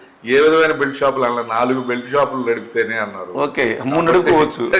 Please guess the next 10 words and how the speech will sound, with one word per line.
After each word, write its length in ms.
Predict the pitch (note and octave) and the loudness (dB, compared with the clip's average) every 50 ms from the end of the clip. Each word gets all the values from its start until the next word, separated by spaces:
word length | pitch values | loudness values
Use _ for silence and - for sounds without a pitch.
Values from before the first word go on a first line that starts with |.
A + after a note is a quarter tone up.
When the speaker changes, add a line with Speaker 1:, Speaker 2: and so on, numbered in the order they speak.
| F3+ - - | -2 -2 -2
Speaker 1:
కాబట్టి 380 | - G#3 D#3 - F3 F3 E3+ E3 | 0 0 2 0 0 -2 -4 -4
తప్పు 140 | - - D3 | -2 0 0
Speaker 2:
అంటే 540 | C3+ D#3 D#3+ C3+ - C#3+ C#3+ C#3 C3+ - | 2 2 2 2 2 2 0 0 -2 -4
Speaker 1:
చేసుకోవచ్చు. 380 | D3+ - - - D3 C#3 D3 C#3+ | -6 -6 -8 -8 -8 -8 -6 -4
Speaker 2:
మూడు 140 | D3+ D#3+ D#3+ | -2 0 0
నడుపు-, 220 | D#3+ E3 - D3+ | 0 -2 -4 -4
మూడు 180 | D3+ E3 F3 F3 | -4 -2 0 2
నడుపుకోవచ్చు. 880 | F3 F3 F3 F3 D#3+ E3+ D3+ C3+ A#2+ - - A2 - - - - C3 C#3+ | 2 0 0 0 -2 0 0 0 0 -2 -8 -12 -14 -16 -16 -16 -14 -14
Speaker 1:
ఇక్కడ 480 | D3 - - - - - - - A#2 | -14 -14 -18 -20 -20 -20 -8 -2 0
Speaker 2:
ఆ. 680 | B2 C#3+ C#3+ B2+ - - - - - - - A#2+ B2 A#2 | 2 2 2 0 -2 -6 -10 -16 -20 -18 -12 -10 -8 -8